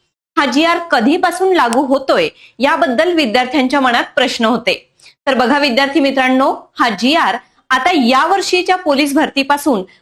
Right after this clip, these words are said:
म्हणजेच दोन हजार पंचवीस पासून लागू केला जातोय.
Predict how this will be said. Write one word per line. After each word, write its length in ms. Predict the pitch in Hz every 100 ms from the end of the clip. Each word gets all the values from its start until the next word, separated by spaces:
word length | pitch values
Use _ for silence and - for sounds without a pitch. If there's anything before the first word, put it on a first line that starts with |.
| -
म्हणजेच 300 | 262 269 370
दोन 140 | - 311
हजार 220 | 302 330 -
पंचवीस 480 | 294 262 254 370 403
पासून 360 | - 262 302 330
लागू 280 | 247 214 330
केला 200 | 269 214
जातोय. 360 | 202 208 208